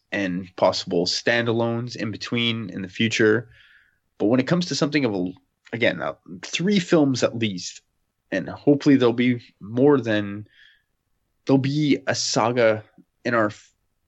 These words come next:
future that has more than three films.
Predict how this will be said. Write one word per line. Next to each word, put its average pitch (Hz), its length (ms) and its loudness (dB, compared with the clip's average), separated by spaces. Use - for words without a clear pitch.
future 101 800 0
that - 140 -4
has 95 480 -2
more 135 260 -2
than 104 160 -6
three 101 220 -4
films. 98 520 -8